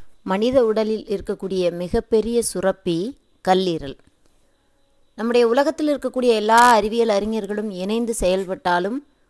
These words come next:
உருவாக்க முடியாத ஒரு வேதியியல் தொழிற்சாலையைப் போல நம் உடலில் இருக்கக்கூடிய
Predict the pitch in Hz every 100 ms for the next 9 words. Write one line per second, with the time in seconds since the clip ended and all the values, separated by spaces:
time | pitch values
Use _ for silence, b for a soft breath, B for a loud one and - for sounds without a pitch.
0 | _ 196 214 214 208 214 202 190 202 208
1 | 226 311 262 196 180 185 214 226 240 214
2 | - 196 220 220 240 208 202 175 - 175
3 | 170 190 370 269 185 190 208 202 180 196
4 | 185 175 165